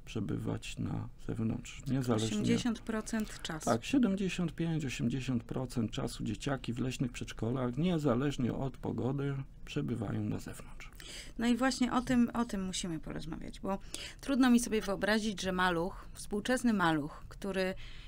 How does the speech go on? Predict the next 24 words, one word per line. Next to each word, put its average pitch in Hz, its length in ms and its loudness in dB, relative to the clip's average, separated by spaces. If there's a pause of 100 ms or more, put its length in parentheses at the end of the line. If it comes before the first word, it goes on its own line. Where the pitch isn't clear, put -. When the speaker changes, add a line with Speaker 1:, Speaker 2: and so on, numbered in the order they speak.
(100)
Speaker 2:
już 233 300 8
zaczyna 214 480 4
korzystać 190 480 -2
z - 80 -6
tabletów, 160 680 -2
już 214 240 4
zaczyna 202 480 2
oglądać 185 400 -2
YouTube'a, 151 400 -2 (920)
e, 185 220 0 (140)
wytrzyma 180 480 0
pod - 180 -6
chmurką 143 540 -2 (220)
sześć, 143 300 -2
siedem, 143 320 -2
osiem 135 220 -6
godzin. - 340 -8 (840)
Speaker 1:
Mm, 147 640 0
no 170 140 6
tak, - 380 -4 (300)
tak, - 240 -4
to 143 240 -2
jest, 147 480 -2
y, - 20 0